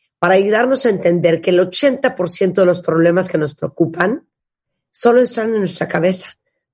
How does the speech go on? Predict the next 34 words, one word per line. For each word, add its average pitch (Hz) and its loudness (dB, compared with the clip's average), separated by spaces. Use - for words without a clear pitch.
Rebeca 196 4
Muñoz 208 0
es 165 0
mind 175 0
coach, 220 2
creadora 180 2
del 165 -2
método 180 0
de 170 2
las 156 -2
dietas 185 -2
conductuales 170 0
en 160 0
el 160 2
proceso 160 -4
de 131 -4
coaching, 208 0
autora 190 2
del 175 0
libro 185 2
Elige 185 2
Positivo 202 0
y 180 -4
coach 196 2
de 180 2
cabecera 170 0
de 165 2
este 165 -2
programa. 147 -2
A - 2
ver, 208 2
ahora 254 2
sí 254 -4
que 262 2